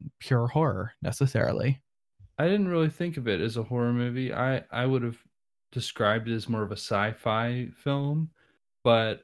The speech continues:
Speaker 2: uh, it's definitely got some horror tropes in it.
Speaker 1: Yeah, so
Speaker 2: Uh,
Speaker 1: what was
Speaker 2: I
Speaker 1: the, what was the, I was, I texted another friend about this earlier, and we were debate-, we were having a debate on what,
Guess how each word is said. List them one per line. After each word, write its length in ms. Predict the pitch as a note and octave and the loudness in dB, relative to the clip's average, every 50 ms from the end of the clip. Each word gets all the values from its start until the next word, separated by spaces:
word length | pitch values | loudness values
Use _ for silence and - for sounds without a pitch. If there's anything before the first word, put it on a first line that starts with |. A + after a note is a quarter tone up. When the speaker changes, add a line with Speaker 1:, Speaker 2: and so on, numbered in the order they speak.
| _ - | _ -2
Speaker 2:
uh, 320 | A2+ A2 A2 A2 G#2+ G#2+ - | 0 2 2 2 2 0 0
it's 260 | A#2+ A#2 - - - | -2 -4 -6 -10 -4
definitely 1080 | - B2 A#2+ C#3 C3+ - - C3+ B2+ B2 B2+ B2 B2 A#2+ B2 A#2+ A#2+ A#2 - - - _ _ _ - A#2 - | 0 2 2 2 0 -2 -4 -2 0 0 2 2 2 2 2 2 0 0 -2 -4 -8 _ _ _ -18 -8 -2
got 500 | - A2 A2 A2 A2 A#2 G#2 - - - - - - _ _ _ | 0 2 2 2 2 0 -2 -4 -8 -16 -20 -20 -20 _ _ _
some 360 | - - - - A#2 A2 G#2+ A2 | -18 -12 -6 -4 -2 -2 -2 -2
horror 380 | A2 A2+ A#2 A2+ A2+ A2+ A2+ | -2 -2 0 2 2 2 0
tropes 540 | G#2+ - - - A2+ A2 A2 - - - - | -2 -6 -4 -2 -2 -2 -2 -6 -8 -8 -4
in 80 | A#2+ A#2+ | -4 -2
it. 240 | B2 C3 C3+ C3 - _ _ _ _ _ _ _ _ - | -2 -2 -4 -6 -8 _ _ _ _ _ _ _ _ -2
Speaker 1:
Yeah, 280 | - D3 D#3 C3 G#2+ | 0 2 2 4 2
so 180 | G#2 - - D#3+ | 2 4 4 4
Speaker 2:
Uh, 60 | D3 | 6
Speaker 1:
what 140 | E3+ F#3+ G#3 | 6 4 4
was 120 | C4+ B3+ | 2 0
Speaker 2:
I 40 | - - | 2 4
Speaker 1:
the, 260 | G#3 F3+ C#3+ A#2 - - - - - - - _ _ | 4 6 6 4 2 -2 -18 -20 -20 -20 -20 _ _
what 160 | - C#3+ D#3 D#3+ | 2 4 4 6
was 160 | G3 G#3 G#3 | 4 2 2
the, 200 | - G#3+ F#3 D3+ C3+ - _ _ _ - - _ _ - - - - _ _ _ _ _ - | 2 0 0 0 -2 -8 _ _ _ -20 -20 _ _ -20 -20 -20 -20 _ _ _ _ _ 6
I 80 | C#3+ C#3 | 6 8
was, 320 | C#3+ C#3+ C3 - - - - _ - | 8 6 6 4 0 -8 -6 _ 4
I 200 | C3+ C3+ C#3+ D3 | 6 6 6 6
texted 340 | C3+ C#3 - D#3+ C3+ - C#3 | 4 2 2 2 4 6 6
another 260 | B2 A#2 A2 G#2 G#2+ G2+ | 6 8 8 6 4 4
friend 160 | - A2 G2+ | 4 4 4
about 160 | G2 G2 G2 | 4 4 2
this 160 | - F#2+ - - - | 2 0 -2 0 0
earlier, 320 | G#2 G2 G2 G2+ G2 F#2+ | 2 4 4 4 4 6
and 180 | G#2 G#2+ G#2+ A2 | 6 4 4 4
we 120 | A#2+ A#2 | 4 4
were 160 | A2+ A2+ G#2+ | 6 6 4
debate-, 400 | G2 G2+ G#2+ - G2+ F2+ G2 G2 - - | 4 2 2 2 2 2 2 0 -2 0
we 180 | B2+ B2 C3 C3+ | 2 6 8 8
were 220 | C3+ A#2+ - - _ - | 8 6 4 2 _ 0
having 340 | A#2+ C3 A2+ A2 G#2 G#2 - - | 2 4 4 4 2 2 2 2
a 80 | A#2 A2 | 2 2
debate 400 | - G2 - F#2 E2+ E2+ - - | 2 2 2 2 2 0 -2 -2
on 320 | - G#2+ G2+ E2 F2+ G#2+ G#2 | 0 0 2 2 2 2 2
what, 160 | G2+ - - | 2 0 -2